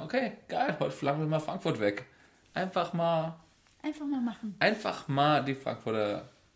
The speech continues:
Speaker 1: aus dem Stadion geschossen. Hat jetzt zwar nicht so geklappt, aber wir haben die schon dominiert. Und ich finde es halt auch geil, dass dann einfach, wie, wie gesagt, einfach eine positive Grundhaltung bei den Fans hast. Das finde ich sehr schön.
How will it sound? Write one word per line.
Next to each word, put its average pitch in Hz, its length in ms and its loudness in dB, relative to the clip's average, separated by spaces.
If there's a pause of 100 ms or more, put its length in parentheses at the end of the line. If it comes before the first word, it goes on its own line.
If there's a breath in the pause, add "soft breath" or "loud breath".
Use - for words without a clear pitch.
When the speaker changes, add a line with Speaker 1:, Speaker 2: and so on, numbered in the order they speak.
(800 soft breath)
Speaker 1:
aus 107 120 -2
dem 110 100 -6
Stadion 95 400 -4
geschossen. 92 400 -6
Hat 104 100 -4
jetzt 101 180 -4
zwar 101 140 0
nicht 104 180 -2
so 120 320 -2
geklappt, 147 440 -2 (220 loud breath)
aber 107 180 4
wir 104 80 4
haben 101 100 -2
die 104 120 0
schon 147 360 4 (460 loud breath)
dominiert. 107 580 2 (420 loud breath)
Und 120 460 2 (340)
ich - 80 -8
finde 131 180 4
es 107 60 0
halt 101 120 4
auch 98 120 0
geil, 101 240 4
dass 117 200 2
dann 110 440 2
einfach, - 220 -4 (1000 soft breath)
wie, 143 80 -2 (120)
wie 147 80 2
gesagt, 156 240 6 (280)
einfach - 200 2
eine 135 100 0
positive 139 560 6
Grundhaltung 110 580 -2
bei 101 100 -2
den 101 140 -4
Fans - 340 -12
hast. - 300 -18 (180)
Das - 140 -10
finde 139 160 -4
ich 127 60 -10
sehr - 120 -8
schön. - 320 -8